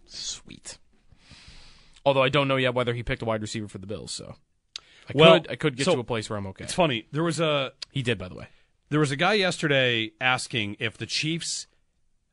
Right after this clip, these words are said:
Speaker 2: let me find who it was. Yeah, Randy Muller,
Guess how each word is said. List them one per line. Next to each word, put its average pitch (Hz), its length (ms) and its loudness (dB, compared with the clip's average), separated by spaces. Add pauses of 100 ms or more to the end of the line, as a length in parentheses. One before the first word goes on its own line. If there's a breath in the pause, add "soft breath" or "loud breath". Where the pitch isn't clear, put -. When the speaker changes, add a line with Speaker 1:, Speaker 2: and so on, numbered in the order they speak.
(160)
Speaker 2:
let 147 80 -6
me 165 40 -2
find 113 320 -2
who 92 140 -8
it 87 60 -10
was. 76 400 -12 (340 soft breath)
Yeah, 98 160 -2
Randy 190 340 2
Muller, 120 360 -2